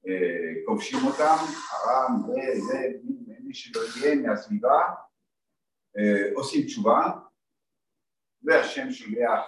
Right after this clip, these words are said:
אה, מנהיג, שופט, ומציל אותם. פה, פה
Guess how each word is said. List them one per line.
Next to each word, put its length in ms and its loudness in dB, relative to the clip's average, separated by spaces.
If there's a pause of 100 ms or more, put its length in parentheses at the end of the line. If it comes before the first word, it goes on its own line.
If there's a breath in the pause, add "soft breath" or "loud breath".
(140)
אה, 800 -4
מנהיג, 380 0 (800)
שופט, 460 2 (240)
ומציל 1000 4
אותם. 260 -4 (2500)
פה, 80 2 (400)
פה 520 4